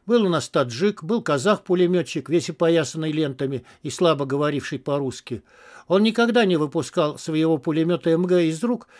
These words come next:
и даже спать с ним ложился в обнимку. Были в бригаде, как мне тогда казалось, ещё несколько евреев, но они это скрывали, и все шли в списках под славянскими фамилиями. Большие операции, когда вся бригада шла на боевое задание, у вас случались?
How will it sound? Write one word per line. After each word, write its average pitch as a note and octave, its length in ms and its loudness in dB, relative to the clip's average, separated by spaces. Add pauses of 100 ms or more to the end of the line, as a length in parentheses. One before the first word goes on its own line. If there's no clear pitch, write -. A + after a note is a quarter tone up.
(140)
и F3 240 2
даже F#3 300 2
спать - 280 0
с - 100 -16
ним C3 120 -6
ложился C3+ 500 -4
в C3 60 -2
обнимку. C3 600 -6 (420)
Были G3+ 220 4
в F#3 100 2
бригаде, G3 480 2
как E3 260 -2
мне F3 140 0
тогда E3 300 0
казалось, F#3 560 0
ещё F#3 260 -2
несколько D3 460 -4
евреев, D#3+ 560 -2 (420)
но E3+ 220 0
они A3+ 220 2
это G3 180 2
скрывали, D#3+ 560 0
и - 160 -8
все G3 220 -2
шли F3+ 180 -2
в C3+ 60 -2
списках - 480 -6
под C3+ 120 -8
славянскими D#3 640 0
фамилиями. G#2 720 -8 (1080)
Большие F#3+ 460 4
операции, G#3+ 560 2
когда D#3+ 300 2
вся F#3 200 0
бригада E3+ 440 0
шла D#3 280 0
на C#3+ 80 -4
боевое D3+ 400 0
задание, C#3 480 0
у A#2+ 40 -2
вас C#3 160 -2
случались? F#3 680 -2